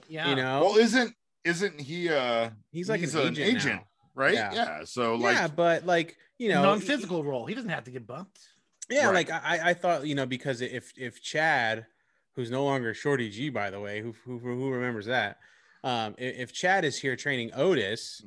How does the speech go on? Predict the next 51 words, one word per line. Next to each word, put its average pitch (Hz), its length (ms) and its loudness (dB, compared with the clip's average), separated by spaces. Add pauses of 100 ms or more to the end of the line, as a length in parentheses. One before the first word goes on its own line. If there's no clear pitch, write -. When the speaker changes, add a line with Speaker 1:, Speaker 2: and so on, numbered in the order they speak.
(200)
Speaker 3:
Me, 143 580 0
I 139 100 2
fucking 151 360 -2
remember 143 440 0
it, 160 100 -2
and 139 40 -2
I 139 80 2
hated 156 400 -2
every 170 260 -2
single 170 320 -6
day 151 200 2
of 107 160 -2
it, 98 140 -12 (120)
by 110 140 -2
the 98 100 -10
Speaker 2:
you 117 60 -2
Speaker 3:
way. 120 80 0
Speaker 2:
know? 139 260 -2 (120)
Speaker 1:
Shorty 294 340 -8
Speaker 2:
So, 170 240 0
Speaker 1:
G, 302 500 -10
Speaker 2:
so 160 160 -2
if 156 60 -2
Speaker 1:
I - 20 -8
Speaker 2:
he's 196 200 -4
training 165 380 0
Speaker 3:
Oh. 156 100 4
Speaker 2:
Otis, 120 400 2
you 175 60 -8
should 240 140 -8
have 185 100 -6
brought 120 160 -2
back 110 200 -2
Jason 120 320 -6
Jordan, 180 320 0
make 139 180 -2
it 113 80 -6
a 104 40 -8
thing, 170 680 -6 (220)
maybe, 135 260 -2
like, 123 220 -4
a - 40 -6
special 135 360 -4
guest 131 340 -4
thing 135 200 -2
with, 113 160 -6
like, 107 140 -10
Kurt, 117 280 -10 (260)
uh, 113 180 -8
Kurt 127 280 -4
Angle. 165 640 -2